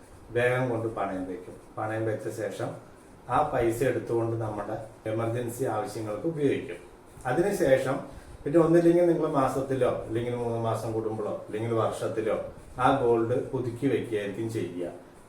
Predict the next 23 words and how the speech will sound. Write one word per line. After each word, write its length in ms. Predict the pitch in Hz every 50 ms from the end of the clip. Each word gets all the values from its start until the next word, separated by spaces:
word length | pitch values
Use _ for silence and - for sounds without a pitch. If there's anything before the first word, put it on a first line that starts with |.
| -
കാരണം 200 | 127 123 135 139
എന്താ 120 | 139 139 139
വെച്ചാൽ 160 | 135 139 139
നമുക്ക് 240 | 131 131 127 131 139
പെട്ടെന്ന് 420 | 135 135 123 - - 135 135 135
എമർജൻസി 760 | 131 120 120 120 117 117 131 131 123 120 - 131 131 131 131 - - - 120
അത്രയും 400 | 117 113 - - 131 135 135 131
നമ്മൾ 380 | 120 120 123 127 131 127 - - -
പണയം 340 | 120 117 117 123 131 135 139
വെച്ച 260 | 127 117 - - 143
തുക 560 | 139 139 131 113 110 117 113 113 - - - - - - - - - - - - - 123
അത്രയും 400 | 120 117 - 151 151 165 165 160
ഫണ്ട് 320 | - 151 139 143 139 147
ചിലപ്പോൾ 300 | 147 147 135 127 131 143
നമ്മുടെ 340 | 135 127 123 123 123 131 123
കയ്യിൽ 280 | 123 123 117 120 120 120
ഒരുമിച്ച് 400 | 113 113 113 113 113 110 117 117
കിട്ടണമെന്നില്ല. 800 | 110 107 - - 113 113 113 107 101 92 92 87 85 85 82 - - - - - - - - -
അങ്ങനെ 260 | 117 123 139 147 160
വരുന്ന 280 | 147 139 131 131 139 135
സമയത്ത് 560 | - 139 131 131 123 120 - 131 131 - - - - - - - - - -
ആരായാലും 640 | 110 107 113 127 139 143 139 139 139 139 135 131 131
തന്നെ 280 | 123 123 120 120 120